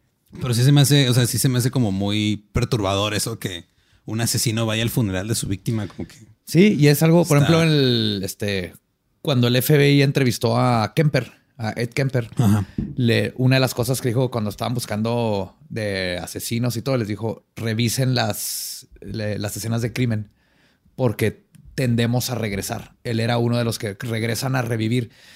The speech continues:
Speaker 2: Entre los periodos de que no pueden matar, ya
Speaker 1: Ujú.
Speaker 2: sea porque no se ha dado la situación o no han tenido oportunidad por el tiempo o lo que sea,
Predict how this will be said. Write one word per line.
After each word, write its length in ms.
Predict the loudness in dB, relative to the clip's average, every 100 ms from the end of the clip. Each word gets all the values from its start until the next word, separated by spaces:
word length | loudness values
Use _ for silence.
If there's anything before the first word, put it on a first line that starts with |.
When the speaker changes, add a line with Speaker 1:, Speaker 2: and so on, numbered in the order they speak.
| -20 _ -4
Speaker 2:
Entre 280 | -2 0
los 180 | 0 -2
periodos 500 | -2 0 2 2 2
de 180 | 0 -2
que 720 | 0 0 2 0 0 -2 -2 -2
no 180 | -2 0
pueden 220 | 0 2
matar, 440 | 2 0 -4 -6 _ -2
ya 160 | 2 4
Speaker 1:
Ujú. 80 |
Speaker 2:
sea 200 | 2 -2 -2
porque 560 | -4 -2 -2 0 -2
no 140 | -2 -4
se 100 | -2
ha 40 |
dado 120 | -2
la 80 | -2
situación 680 | -2 -4 -2 0 2 0 0
o 340 | -4 -4 -2 -2
no 160 | -2
han 100 | -4
tenido 260 | -4 -4 -4
oportunidad 720 | -4 -6 -4 -4 -2 -4 -6
por 340 | -6 -6 -4 -8
el 160 | -8
tiempo 340 | -6 -4 -2 -2
o 60 |
lo 120 | -2
que 60 | -4
sea, 240 | -4 -4